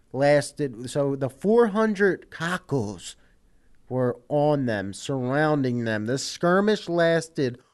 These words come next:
all night as the Marines bunkered down and held the perimeter.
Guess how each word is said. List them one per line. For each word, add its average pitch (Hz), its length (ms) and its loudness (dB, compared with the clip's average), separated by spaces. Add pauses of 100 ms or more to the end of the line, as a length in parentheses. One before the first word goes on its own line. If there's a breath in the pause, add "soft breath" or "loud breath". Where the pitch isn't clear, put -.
(180 soft breath)
all 185 320 6
night 180 400 6
as 127 240 -2
the 139 80 0
Marines 151 480 0
bunkered 180 640 -2
down 135 480 0 (320 soft breath)
and 113 140 -6
held 143 320 0
the 147 80 4
perimeter. 104 640 -2